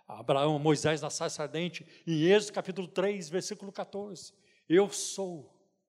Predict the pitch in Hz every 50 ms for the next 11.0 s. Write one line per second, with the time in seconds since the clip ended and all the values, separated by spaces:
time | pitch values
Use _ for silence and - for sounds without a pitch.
0 | _ _ - - - 165 156 - 170 143 120 147 156 151 151 139 120 - 143 156
1 | 143 - - 120 - _ _ _ - 143 156 143 139 135 117 139 147 147 143 123
2 | - - - - _ - - 147 143 127 - - 139 127 104 - 104 92 85 -
3 | - - _ - - _ _ _ _ _ _ _ - - - 175 151 - - -
4 | 240 294 320 277 - - - 240 226 165 - - 156 151 147 123 104 - - 104
5 | - - - - - _ - 180 202 175 156 135 - - 208 277 262 - - 180
6 | 156 151 156 170 170 147 131 135 120 131 139 117 - 110 110 120 123 113 - _
7 | _ _ _ - 147 135 - 151 131 113 - 120 123 123 117 113 - 117 113 -
8 | 123 113 - - - 90 76 71 _ _ _ _ _ _ _ _ _ _ _ _
9 | _ _ _ _ _ _ _ _ _ - - - - - - 127 120 147 170 165
10 | 170 156 165 165 170 165 156 143 - - 143 - - - 156 156 165 165 147 -